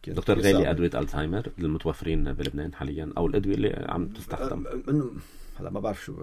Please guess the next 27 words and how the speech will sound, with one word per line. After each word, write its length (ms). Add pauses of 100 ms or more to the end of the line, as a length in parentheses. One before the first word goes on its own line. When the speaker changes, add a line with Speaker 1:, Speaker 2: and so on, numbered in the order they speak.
(100)
Speaker 1:
يعني 200
ما 120
بعرف 180
شو 80
بيقصدوا 340
ب-، 200
بغالي، 460
إنه 340 (120)
بتضل 340
بعدهم 400
بال-، 220
بمليون، 580
مليونين، 380
يعني 120
ما 200 (160)
Speaker 2:
يعني 120
متناول 640 (120)
Speaker 1:
متناول، 800
Speaker 2:
الأكثر. 200
Speaker 1:
إيه، 80
بس 120
Speaker 2:
وموجودين. 520 (160)
Speaker 1:
موجودين 640
بالوقت 300
الحاضر 300
موجودين. 380
Speaker 2:
نعم. 160